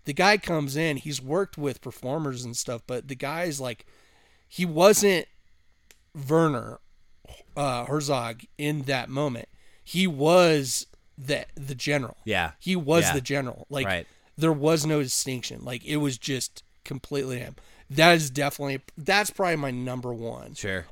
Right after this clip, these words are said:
Speaker 1: Um, and then just the little, uh, I gotta say, the, uh, little touches of humor that are just, like, they're not big moments.
Speaker 2: They're not,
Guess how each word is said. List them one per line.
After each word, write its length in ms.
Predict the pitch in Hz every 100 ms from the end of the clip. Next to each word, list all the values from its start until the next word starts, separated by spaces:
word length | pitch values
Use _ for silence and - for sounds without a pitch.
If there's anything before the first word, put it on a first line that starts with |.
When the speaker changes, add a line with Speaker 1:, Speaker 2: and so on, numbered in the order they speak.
| -
Speaker 1:
Um, 540 | 151 151 147 139 135
and 300 | 147 151 143
then 400 | 151 151 147 143 -
just 460 | 131 131 185 220 -
the 100 | 202
little, 520 | 156 156 156 156 147
uh, 440 | 139 135 127 123 113 - - _ _ _ - - _ _ _ _ _ _ _ _ _ _
I 120 | 156 175
gotta 240 | 190 170
say, 540 | - 160 147 139 135
the, 600 | 135 131 131 139 131 127
uh, 300 | 127 120 120 -
little 380 | 135 143 170 175
touches 880 | - 151 143 - 151 147 131 - - _ _ _ _ _ -
of 540 | 131 127 123 117 - - _
humor 580 | - 139 147 165 180 - _ _ _ _
that 300 | 143 139 131
are 80 | 135
just, 240 | 143 170 185
like, 160 | 143 - - - -
they're 160 | 160
not 520 | 170 185 180 - 127 -
big 360 | 156 147 123
moments. 560 | 120 120 123 120 170 165
Speaker 2:
They're 120 | 120
not, 340 | 131 139 139